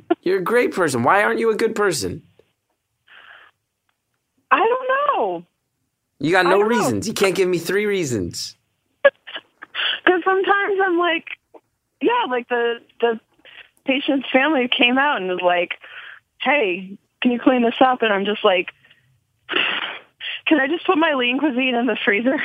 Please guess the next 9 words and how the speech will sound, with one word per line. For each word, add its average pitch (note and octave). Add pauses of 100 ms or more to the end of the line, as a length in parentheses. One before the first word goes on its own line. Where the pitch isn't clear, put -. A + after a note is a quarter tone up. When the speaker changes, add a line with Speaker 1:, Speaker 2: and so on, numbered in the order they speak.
(320)
Speaker 1:
<laughs> - (1000)
Speaker 2:
You G#3
gotta A3+
eat. D4
Speaker 1:
Like, D4+ (280)
Speaker 2:
A -
nurse A3
gotta A#3+
eat. C#4+